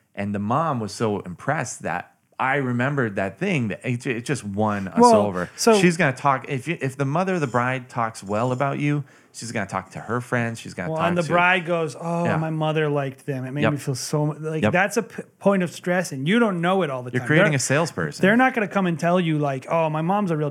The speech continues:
Speaker 2: jerk, and she's really
Speaker 1: <laughs>
Speaker 2: difficult, and she's gonna suck." Sometimes they will. But in her head, she's like, "Is my mom gonna ruin my wedding day?"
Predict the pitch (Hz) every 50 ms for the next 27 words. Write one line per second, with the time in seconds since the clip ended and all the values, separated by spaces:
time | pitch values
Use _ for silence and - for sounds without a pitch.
0 | 127 120 - - - 139 139 135 113 120 131 - - - - - - - 143 123
1 | - 147 127 151 180 160 139 117 - 170 165 - - 151 - - 120 113 120 120
2 | - - - 156 147 123 156 143 131 151 135 - - - - 139 - - - -
3 | 208 208 214 196 196 175 165 151 156 151 147 151 151 139 123 - - - - -
4 | - _ - 175 160 - - - - - 180 170 160 156 151 165 208 233 214 185
5 | 160 - - 180 160 156 160 156 143 - - 170 175 160 156 170 165 160 165 160
6 | 160 156 156 151 151 151 147 147 156 156 147 143 135 135 151 151 147 139 131 127
7 | 123 113 113